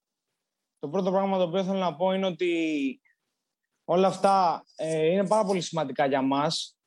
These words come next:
Συνεχίζουν να είναι πάρα πολύ σημαντικά για μας όλες αυτές οι ενέργειες. Αυτό το πράγμα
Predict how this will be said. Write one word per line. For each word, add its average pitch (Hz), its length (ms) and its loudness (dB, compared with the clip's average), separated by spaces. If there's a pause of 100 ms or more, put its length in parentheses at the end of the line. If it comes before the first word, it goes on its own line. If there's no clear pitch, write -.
(160)
Συνεχίζουν 185 500 2
να 190 80 4
είναι 156 160 2
πάρα 151 260 4
πολύ 135 140 2
σημαντικά 131 420 -2
για 127 280 -2
μας 139 220 0
όλες 147 120 -10
αυτές 156 240 -2
οι 156 40 2
ενέργειες. 147 680 2 (1700)
Αυτό - 600 2
το 208 120 2
πράγμα 180 580 2